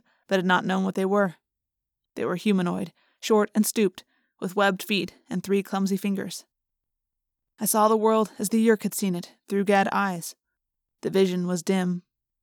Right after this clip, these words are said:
The hearing was better. The Yeerk had been excited at getting his first host. He had subdued the Gedd mind with ruthless ease,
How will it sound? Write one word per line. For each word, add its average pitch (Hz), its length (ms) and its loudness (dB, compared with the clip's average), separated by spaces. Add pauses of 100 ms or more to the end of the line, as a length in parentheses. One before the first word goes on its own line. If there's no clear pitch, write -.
(120)
The 196 80 -6
hearing 190 340 0
was 190 160 0
better. 185 320 0 (680)
The - 100 -12
Yeerk 220 200 -2
had 202 100 0
been 208 80 2
excited 196 480 2
at 175 80 -6
getting 180 240 0
his 170 100 -4
first 185 320 -4
host. 190 380 -8 (560)
He 208 100 -2
had 190 100 2
subdued 196 400 2
the 190 80 -2
Gedd 185 240 0
mind 185 300 0
with - 180 -12
ruthless 208 400 0
ease, 180 360 -4